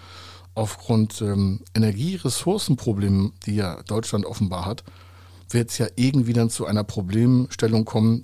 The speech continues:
die Sie dann lösen müssen. Und wenn's dann zu wenig Cash on Konto ist oder wenn Sie dann nicht die richtigen Projekte vorangetrieben haben,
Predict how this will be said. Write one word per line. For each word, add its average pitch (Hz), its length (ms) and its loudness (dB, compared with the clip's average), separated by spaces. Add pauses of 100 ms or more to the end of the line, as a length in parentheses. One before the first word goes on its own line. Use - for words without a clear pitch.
die 113 120 0
Sie 107 120 0
dann 101 160 2
lösen 127 340 4
müssen. - 260 -10 (680)
Und 104 100 0
wenn's 110 180 4
dann 127 180 2
zu 127 160 0
wenig 110 260 4
Cash - 260 0
on 113 140 2
Konto 90 300 -2
ist - 320 -14
oder 107 140 0
wenn 117 120 6
Sie 123 60 0
dann 117 160 4
nicht 113 160 0
die 117 60 -2
richtigen 110 440 0
Projekte 147 420 0
vorangetrieben 110 680 -2
haben, - 280 -10